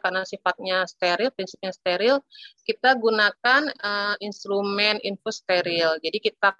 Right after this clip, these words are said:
kemas seperti ini. Ini semua isinya steril.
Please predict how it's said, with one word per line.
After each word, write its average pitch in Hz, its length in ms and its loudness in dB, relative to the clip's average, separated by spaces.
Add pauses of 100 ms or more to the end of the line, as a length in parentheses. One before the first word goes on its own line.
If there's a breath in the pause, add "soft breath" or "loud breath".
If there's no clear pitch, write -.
kemas 196 560 4
seperti 196 400 -4
ini. 202 480 -2 (560)
Ini 208 320 0
semua 214 480 0
isinya 220 640 0 (160)
steril. 185 560 2